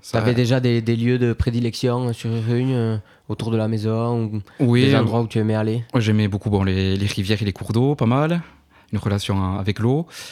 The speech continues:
Speaker 1: et ensuite beaucoup la montagne, et bon, à, à Urugne par exemple, le Choldo Kogaina,
Speaker 2: Hmm.
Speaker 1: euh, la Rhune, euh, bon.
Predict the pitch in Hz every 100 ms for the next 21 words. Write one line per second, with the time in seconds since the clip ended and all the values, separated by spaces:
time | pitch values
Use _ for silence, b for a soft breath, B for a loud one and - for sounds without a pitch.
0 | B 104 101 - 104 98 110 101 98 92
1 | 110 117 120 123 123 117 98 95 95 98
2 | 104 104 104 101 107 101 107 95 98 101
3 | 101 95 98 95 95 B B B - 92
4 | - 98 95 92 95 95 92 101 104 101
5 | 98 95 92 - 98 101 101 98 101